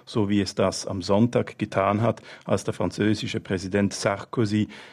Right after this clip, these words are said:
Silvio Berlusconi quasi vor der Weltpresse verhöhnt hat mit einem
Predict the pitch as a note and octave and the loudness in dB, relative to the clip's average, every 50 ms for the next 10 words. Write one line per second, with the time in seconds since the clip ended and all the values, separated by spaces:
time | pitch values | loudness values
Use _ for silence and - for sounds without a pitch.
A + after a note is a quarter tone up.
0 | - _ - G2+ A2 A2+ A2+ A2 G#2+ F#2 G#2+ G#2 G2+ G2+ F#2+ - - A2 G2 G2 | -20 _ 0 2 2 4 4 4 2 4 4 2 2 0 -2 -2 0 2 4 4
1 | G#2+ A2 - - G#2 F#2+ F#2+ F#2 - - - - A#2+ A#2 G#2+ F#2 F#2 G2 G2+ A#2+ | 4 4 4 4 4 4 4 2 0 -2 0 0 2 2 2 2 4 4 4 2
2 | A#2+ - - - B2 G#2+ G#2 G2 - - G#2 - - F#2+ F2 G#2 G#2+ G#2 G#2+ A#2 | 0 -2 -4 0 2 2 2 2 0 -4 -6 -4 -4 -2 0 2 2 2 2 0
3 | A#2 - - - - - A#2 G#2+ - G#2 G2+ G2+ G2+ G2+ G2 F#2 F#2 | 0 0 0 0 2 2 0 2 2 2 2 4 4 2 2 2 0